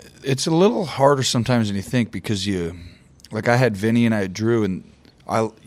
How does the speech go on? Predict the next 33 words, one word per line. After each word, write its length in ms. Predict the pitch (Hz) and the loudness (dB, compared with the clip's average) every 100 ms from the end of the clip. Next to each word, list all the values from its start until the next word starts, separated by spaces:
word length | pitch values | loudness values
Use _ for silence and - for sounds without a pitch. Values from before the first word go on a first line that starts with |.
| - | -20
you 240 | 110 123 120 | -4 0 6
like 240 | 135 160 | 6 4
'em 100 | 95 | 2
both. 280 | 110 107 82 | 2 2 0
They're 80 | 101 | 2
both 260 | 135 139 | 4 4
really 300 | 98 117 104 | 4 2 2
good 320 | 90 107 95 78 - _ | 0 -2 -2 -8 -20 _
people, 460 | - 117 117 117 123 - - | -2 0 0 -4 -6 -18 -16
and, 320 | 92 98 95 | -8 -6 -4
um, 440 | 92 85 82 78 73 _ _ - - _ - - _ - | -4 -4 -6 -10 -14 _ _ -20 -20 _ -20 -20 _ -6
you 140 | 123 | -2
know, 140 | 107 101 | 0 0
it 140 | 107 | 0
makes 280 | 123 127 - | 0 0 -4
it 80 | 107 | -4
sometimes 560 | 123 110 117 104 98 | -4 -2 -2 -2 -4
a 40 | 101 | -4
little 300 | 104 120 107 | 0 0 0
bit, 160 | 95 - - - - - - - - - - | -4 -10 -20 -20 -20 -20 -20 -20 -20 -20 -18
uh, 100 | 92 | -12
difficult 360 | 92 117 117 - | -2 -2 -2 -12
'cause 180 | 104 101 | -6 -2
you 100 | 117 | 0
want, 340 | 110 117 113 - - - - - | 2 2 0 -6 -20 -20 -20 -8
you 120 | 113 | -4
know, 220 | 101 92 90 | -4 -4 -6
certain 300 | - 117 98 | -2 -2 -2
things 280 | 117 110 104 | -2 -2 0
and 60 | |
you 60 | 110 | 2
wanna 160 | 120 | 2
play. 500 | - - 127 123 80 | 0 0 0 0 -4